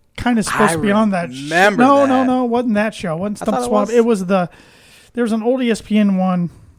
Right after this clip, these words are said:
Speaker 1: He might have to text me the name of it. It was something about a minute.
Speaker 2: Hmm.
Speaker 1: I don't know. But they wanted to be in New York, like, the next day.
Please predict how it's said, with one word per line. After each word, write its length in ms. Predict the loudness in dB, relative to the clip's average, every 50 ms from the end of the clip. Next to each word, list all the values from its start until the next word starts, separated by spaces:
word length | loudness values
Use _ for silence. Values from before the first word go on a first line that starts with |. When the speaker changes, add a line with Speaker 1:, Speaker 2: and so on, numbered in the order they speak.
| _ -20 -20 -20 _ _ _ _ _ _ _ _ _ _ _ _ _ _ _ _ _ _
Speaker 1:
He 140 | -2 0 2
might 160 | 2 2 0
have 160 | -2 -4 -6 -6
to 100 | -10 -10
text 300 | -8 -8 -8 -8 -8 -12
me 80 | -10
the 80 | -8 -6
name 240 | -6 -6 -6 -6 -6
of 100 | -8 -8
it. 80 | -8
It 60 | -8
was 120 | -8 -8 -6
something 300 | -8 -8 -6 -4 -4 -4
about 200 | -2 -4 -4 -4
a 20 | -6
minute. 420 | -6 -6 -6 -8 -10 -14 -18 -20 -20 _ _ _ _ _ _ _ _ _ _ _ -20 -20 _ _ _ _ _ -20
Speaker 2:
Hmm. 200 | -20 -20 -20 -20 -20 _ -16
Speaker 1:
I 80 | -14 -14
don't 160 | -14 -14 -14
know. 240 | -14 -14 -14 -14 -12
But 240 | -10 -10 -10 -8 -6
they 100 | -4 -2
wanted 180 | 0 0 0 0 0
to 20 | -2
be 100 | -4 -4
in 80 | -2
New 60 | -2
York, 280 | -2 -2 -2 -4 -4 -6
like, 280 | -8 -10 -10 -10 _ -12
the 80 | -12
next 320 | -10 -10 -12 -14 -18 -16 -14
day. 320 | -14 -14 -14 -16 -20 -20